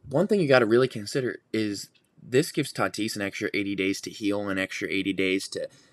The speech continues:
um, you know, come back from that injury and make sure that he's a hundred percent the player that the Padres need him to be.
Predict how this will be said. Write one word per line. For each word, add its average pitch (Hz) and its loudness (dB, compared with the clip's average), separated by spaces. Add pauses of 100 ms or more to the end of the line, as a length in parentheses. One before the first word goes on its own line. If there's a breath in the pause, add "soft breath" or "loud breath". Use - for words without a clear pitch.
(400 soft breath)
um, - -8 (600)
you 101 -6
know, 85 -6 (220)
come 120 4
back 110 6
from 107 -4
that 98 -4
injury 107 -4
and 95 -8
make 101 -6
sure - -8
that 101 -4
he's 101 -4
a 87 -6
hundred 110 -6
percent 101 -6
the 82 -4
player 104 4
that 90 -4
the - -8
Padres 87 -4
need 101 -4
him 95 -8
to 85 -8
be. 104 4